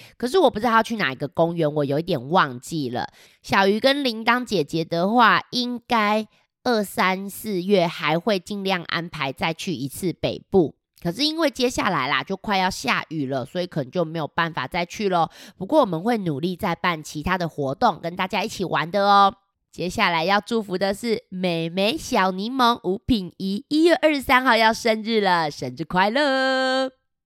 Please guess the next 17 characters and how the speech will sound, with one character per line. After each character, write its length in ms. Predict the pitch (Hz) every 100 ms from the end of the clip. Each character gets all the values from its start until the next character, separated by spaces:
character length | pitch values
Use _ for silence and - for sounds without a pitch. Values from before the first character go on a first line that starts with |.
| _ -
小 280 | - 123
弹 260 | - 330 262
头 160 | 220 147
吴 100 | 175
成 260 | 190 160 170
豪 200 | 160 156
是 160 | 185
四 320 | 180 220 190
月 180 | 190 190
二 180 | 175 202
十 200 | 175 160
九 180 | 185 151
号， 240 | 160 160
生 300 | - 220 226
日 160 | 247 240
快 260 | 285 247
乐！ 800 | 233 285 285 269 254 240 185 135